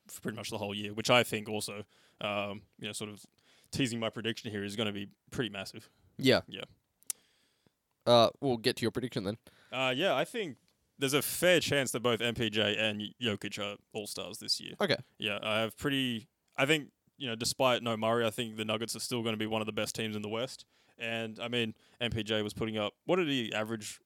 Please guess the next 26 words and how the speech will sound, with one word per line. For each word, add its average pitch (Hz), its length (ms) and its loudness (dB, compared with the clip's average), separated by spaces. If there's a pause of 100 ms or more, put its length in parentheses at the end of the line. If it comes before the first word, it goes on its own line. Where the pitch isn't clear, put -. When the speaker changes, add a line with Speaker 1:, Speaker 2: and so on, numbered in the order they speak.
(280)
Speaker 1:
after 117 260 -2
Murray 110 280 2
went 120 160 0
down? 131 180 2 (120)
It - 60 -14
was 117 140 -12 (360)
over 113 220 0
twenties 107 420 -6
easily. 110 300 -6
It 110 40 -4
was, 110 80 -6
like, 110 140 -12
Speaker 2:
I - 40 0
think 160 40 4
it 165 40 4
was, 170 80 2
like, 160 100 4
Speaker 1:
twenty-three. 113 220 2
Speaker 2:
twenty, 139 60 -10 (140)
I 139 60 2
think 156 80 4
it 151 40 2
was, 127 100 0
like, 107 80 0
twenty-two, 90 320 -2
yeah. 95 200 0